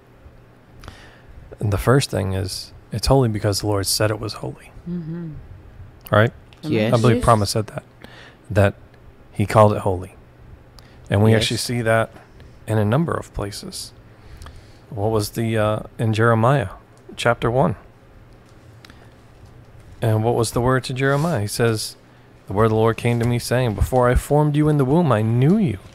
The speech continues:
Speaker 1: Before you were born, I sanctified you. And I ordained you a prophet to the nations.'" Right?
Speaker 2: Hmm.
Speaker 3: Yes.
Speaker 1: Okay. That's not the only time he says that.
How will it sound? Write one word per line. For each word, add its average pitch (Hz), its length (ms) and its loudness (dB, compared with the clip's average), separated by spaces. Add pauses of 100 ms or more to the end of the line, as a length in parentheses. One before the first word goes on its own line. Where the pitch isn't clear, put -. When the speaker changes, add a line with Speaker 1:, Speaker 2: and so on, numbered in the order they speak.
(500)
Speaker 1:
Before 135 360 6
you 143 160 4
were 151 140 6
born, 139 460 2 (180)
I 180 320 6
sanctified 120 840 2
you. 107 180 -8 (1200)
And 143 160 -4 (320)
I 160 540 8 (500)
ordained 143 500 4
you 135 360 2 (560)
a 110 100 -2
prophet 156 500 6
to - 80 -10
the 175 120 2
nations.'" 156 680 0 (1400)
Right? 131 280 2 (320)
Speaker 2:
Hmm. 156 440 -8
Speaker 3:
Yes. 110 500 -6
Speaker 1:
Okay. 120 300 -4 (1120)
That's - 160 -10
not 120 160 -4
the 139 100 -4
only 147 240 -2
time 156 260 -2
he 156 80 -2
says 180 280 -2
that. - 220 -18